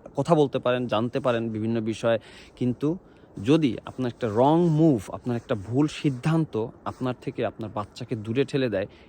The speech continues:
এমন কোনো কাজ ভুল করেও করতে যাবেন না। ভালো থাকবেন, সুস্থ থাকবেন। দুই হাজার চব্বিশ সাল হয়তোবা সবার ভালো গেছে, অনেকের ভালো যায়নি, কিন্তু পঁচিশ সালটা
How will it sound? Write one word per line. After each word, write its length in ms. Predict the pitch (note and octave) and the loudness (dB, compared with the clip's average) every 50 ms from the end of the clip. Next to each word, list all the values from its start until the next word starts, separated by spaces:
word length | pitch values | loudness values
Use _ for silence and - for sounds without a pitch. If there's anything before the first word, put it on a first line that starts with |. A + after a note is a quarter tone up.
| - - - B2 | -10 -4 -2 0
এমন 180 | A#2+ B2+ B2+ C3 B2+ - | 2 2 2 0 -2 -4
কোনো 180 | - A#2+ A#2+ A#2+ A#2+ - - | -4 -4 -2 -4 -4 -6 -4
কাজ 160 | G2+ G#2 A#2 B2 - - G#2 | -4 -4 -4 -4 -8 -12 -8
ভুল 140 | G2+ A2+ A2+ A2 - | -6 -6 -6 -4 -4
করেও 180 | A#2 A2 A2+ A2 - | -4 -4 -4 -6 -6
করতে 220 | G#2+ G2+ - - G#2 F#2 | -12 -12 -8 -10 -6 -6
যাবেন 240 | F#2+ F2 F2+ F2+ F2 E2 | -6 -6 -6 -10 -10 -12
না। 60 | E2 F2+ - - - - - - - - - A#2 | -12 -16 -18 -20 -20 -20 -20 -20 -18 -12 -6 -2
ভালো 180 | A#2 B2 C3+ C3 - | 2 2 2 2 0
থাকবেন, 340 | - C3+ B2+ A#2 A2+ B2 C3 C#3 - | -4 -4 -4 -2 -2 -2 -2 -2 -8
সুস্থ 220 | - - C3 - - C#3+ - - | -10 -10 -12 -8 -8 -8 -6 -6
থাকবেন। 280 | B2 G#2+ G2 A2 B2 E3 E3 - - - - | -8 -6 -6 -6 -6 -6 -8 -12 -18 -12 -8
দুই 80 | A2 G2+ | -6 -4
হাজার 160 | G#2+ A2+ A2+ - - | -2 -4 -4 -2 -4
চব্বিশ 300 | A2+ G2+ G2 A2 B2 - - - | -4 -4 -2 -6 -6 -6 -4 -4
সাল 140 | C3+ B2 A#2 A2 | -4 -4 -2 -2
হয়তোবা 340 | A#2 G#2+ - B2 A#2 A#2+ A2+ - | -4 -4 -2 -2 -4 -4 -4 -4
সবার 220 | A#2 A2 A2+ A2+ A2 G2+ | -2 -2 -2 -2 -2 -4
ভালো 160 | G2+ G#2+ A2+ A#2 A#2 G#2+ | -4 -2 -2 -2 0 0
গেছে, 240 | A2+ G#2+ - - - A#2 G#2+ | -2 -2 -2 -4 -6 -4 -4
অনেকের 260 | G#2 G2 - A2 G#2 G2+ - | -4 -6 -6 -8 -8 -6 -6
ভালো 140 | G2+ G#2 A2 G#2 | -4 -4 -2 -4
যায়নি, 260 | A2 F#2 F#2 G2 A2 D#3+ G3 - - - - | -4 -4 -4 -6 -6 -8 -8 -12 -20 -14 -10
কিন্তু 160 | - G#2 - A2 - - | -10 -8 -8 -8 -10 -4
পঁচিশ 280 | - C3 - - F#3 - - | -4 -4 -2 -4 -6 -6 -2
সালটা 220 | - E3 D3 - | -2 -2 -2 -2